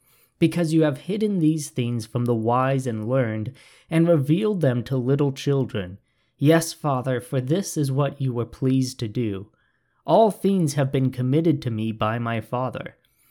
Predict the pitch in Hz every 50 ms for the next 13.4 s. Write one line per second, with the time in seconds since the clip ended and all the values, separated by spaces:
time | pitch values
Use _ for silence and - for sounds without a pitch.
0 | _ _ _ 139 143 151 175 185 202 208 196 175 151 151 156 160 151 135 120 127
1 | - - - 151 165 175 170 156 139 135 - - 143 139 135 139 135 131 127 127
2 | 127 131 131 - - - 185 - - - 131 - - - 120 107 101 98 95 110
3 | 113 131 139 - - - - - _ 165 165 180 196 214 226 233 226 202 160 151
4 | 151 156 156 151 156 - 151 143 139 135 - - 156 170 190 190 156 123 113 110
5 | 110 110 110 107 113 - 131 - - 226 220 226 - 131 113 - - - 113 104
6 | 107 110 135 160 165 156 147 131 131 127 120 - 120 123 131 131 131 131 - -
7 | 127 - 123 113 113 120 117 120 - - - 107 107 110 107 - - 151 165 165
8 | 147 127 123 120 117 117 - _ _ - 139 127 120 131 127 123 143 165 190 180
9 | 156 - 110 104 95 - - 101 87 - - _ _ _ _ _ _ _ _ _
10 | _ _ _ _ _ _ _ - - - - - - _ 190 247 277 262 202 -
11 | - 214 214 214 196 180 160 170 165 147 143 151 139 139 - 131 120 120 - -
12 | 123 123 117 123 113 113 - - 139 127 127 127 - 135 123 127 123 113 120 -
13 | - - 107 98 98 101 -